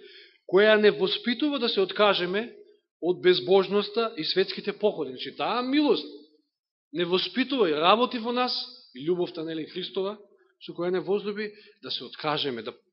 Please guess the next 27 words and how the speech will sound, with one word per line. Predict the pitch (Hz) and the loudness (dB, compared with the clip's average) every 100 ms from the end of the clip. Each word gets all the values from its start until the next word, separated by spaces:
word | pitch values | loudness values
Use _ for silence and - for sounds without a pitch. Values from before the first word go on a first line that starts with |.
| - | -10
сепак | - 170 196 | -6 -6 -6
да | 139 151 139 - | -2 -2 -2 -10
произведеме | 135 117 139 151 139 | -10 -6 -4 -4 -4
некои | 135 135 110 | -6 -8 -4
дела, | 135 123 104 | 0 0 -2
значи | 117 - | -10 -12
да | 117 113 | -12 -12
правиме | 127 135 135 | -6 -4 -4
нешто. | 117 104 - _ _ _ - _ - - - - _ _ _ _ | -6 -10 -14 _ _ _ -20 _ -20 -20 -20 -20 _ _ _ _
Од | 131 - | -10 0
светските | 208 208 208 | 0 0 -6
походи | 220 214 214 | -4 -2 -2
да | 165 | -2
живееме | 151 160 208 214 190 | 0 4 4 6 4
разумно, | 160 165 165 220 233 269 294 254 - _ | 6 6 4 2 2 2 0 -2 -18 _
праведно | - 175 190 202 240 269 | 2 8 10 10 6 4
и | - | 4
побожно, | 285 285 247 170 139 - - - | 4 6 6 4 0 -12 -16 -10
еве | 131 147 | -6 -6
како | 175 175 | -6 -12
што | 175 185 | -8 -2
имавме | 190 175 196 | -2 -2 -4
во | 165 185 185 | -2 -2 -4
Второ | - 180 180 | -4 -4 -2
Петрово, | 202 202 175 98 - | -4 -6 -8 -10 -12
трета | 147 151 | -14 -12
глава. | 135 101 | -14 -14